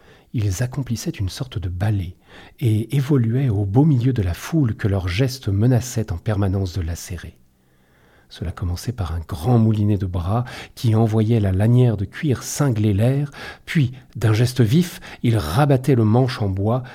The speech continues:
et l'embout de métal fouettait sauvagement le sol. Ils étaient déterminés, adroits et précis. Cependant,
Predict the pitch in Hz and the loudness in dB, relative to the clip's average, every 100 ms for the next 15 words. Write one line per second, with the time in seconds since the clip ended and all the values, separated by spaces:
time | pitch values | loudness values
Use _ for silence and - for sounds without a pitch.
0 | - - 104 101 113 120 113 98 98 120 | -12 -4 0 2 4 2 2 0 0 0
1 | 104 - - 139 123 117 101 - 127 110 | -2 -4 0 0 2 0 0 0 2 2
2 | 98 98 87 82 - 82 78 - _ _ | 2 0 -2 -6 -10 -14 -16 -20 _ _
3 | _ _ _ _ _ _ _ _ _ - | _ _ _ _ _ _ _ _ _ -4
4 | 107 110 104 - 120 113 98 98 90 85 | -2 -2 -2 -2 -2 -2 -2 -2 -2 -8
5 | _ _ _ _ _ - 143 123 98 73 | _ _ _ _ _ -6 -2 0 -2 -6
6 | - _ - 123 - 151 - - - _ | -14 _ -6 -4 0 -2 -2 -8 -14 _
7 | _ _ _ _ _ _ _ _ _ - | _ _ _ _ _ _ _ _ _ -10
8 | 90 90 92 113 | -6 -4 -2 -2